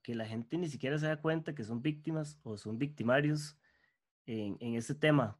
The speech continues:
porque es tan cotidiano y tan normal para muchas personas que ni siquiera, este, lo dimensionan. Eh, muchas mujeres son víctimas de, de, de violencia y ni cuenta se dan, o sea, porque no, no saben que eso es víctima, las hacen sentir mal y creen que eso es normal.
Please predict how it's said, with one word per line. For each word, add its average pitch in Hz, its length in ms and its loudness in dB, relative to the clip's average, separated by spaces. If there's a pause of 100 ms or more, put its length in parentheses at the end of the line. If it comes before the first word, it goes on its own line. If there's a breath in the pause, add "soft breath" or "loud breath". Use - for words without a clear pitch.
porque 117 260 -4
es 113 160 -6
tan 170 240 6
cotidiano 160 880 4 (100)
y 127 100 0
tan 123 280 4
normal 120 440 4
para 170 160 6
muchas 165 300 2
personas 147 480 2
que 131 140 -4
ni 117 100 -2
siquiera, 117 680 4 (640)
este, 117 380 -4
lo 117 80 2
dimensionan. 117 680 4 (140)
Eh, 104 480 -2 (540)
muchas 123 380 2
mujeres 151 340 6
son 151 160 6
víctimas 151 540 4
de, 107 260 -4 (1160)
de, 113 500 0
de 117 100 -2
violencia 131 600 2
y 131 180 2
ni 120 160 2
cuenta 147 500 2
se 123 140 -2
dan, 127 240 2
o 110 80 -6
sea, 127 140 -4
porque 113 360 -6
no, 113 300 -2
no 123 180 2
saben 151 380 6
que 143 80 0
eso 147 160 4
es 135 80 6
víctima, 131 360 0
las 113 140 -4
hacen 139 220 0
sentir 143 260 4
mal 151 180 6
y 147 60 2
creen 127 240 -2
que 139 120 -2
eso 139 140 -2
es 143 60 0
normal. 113 340 -2